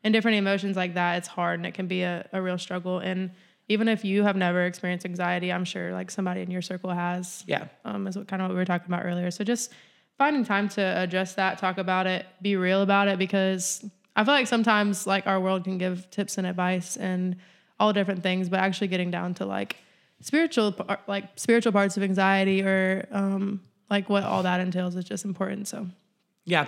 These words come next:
Speaker 2: we kinda wanna go, yeah, we're gonna talk about this, like, we have a couple points, but one of the main things is, yeah, like, when all these things people tell you to do, like, pray and talk to people and, you know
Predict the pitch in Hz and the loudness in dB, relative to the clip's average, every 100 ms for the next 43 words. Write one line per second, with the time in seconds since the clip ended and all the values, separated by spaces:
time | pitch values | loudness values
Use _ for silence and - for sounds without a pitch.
0 | - 202 277 285 226 190 185 - 151 160 | 2 4 6 8 8 8 6 6 4 6
1 | 175 170 156 143 135 - - - 143 123 | 4 4 2 2 2 -2 -10 -4 -2 0
2 | 143 135 120 - - 139 131 139 131 - | 2 2 0 -6 -8 -6 -4 -2 -2 0
3 | 143 156 151 147 143 151 151 160 127 131 | 2 4 4 2 2 -2 0 2 2 0
4 | - 175 190 208 214 - - - - - | 2 4 6 6 4 0 -14 -14 -18 -4
5 | - 170 180 185 - 185 175 180 170 180 | 4 6 6 6 6 4 4 4 4 6
6 | 165 - 151 131 - - 165 147 135 135 | 4 4 2 2 0 0 4 4 4 0
7 | 139 170 - 151 143 131 123 - - - | -4 -6 -2 -2 0 2 0 -2 -12 -6
8 | - 139 127 123 117 - 143 113 107 | 0 2 2 0 -2 -2 -2 0 -2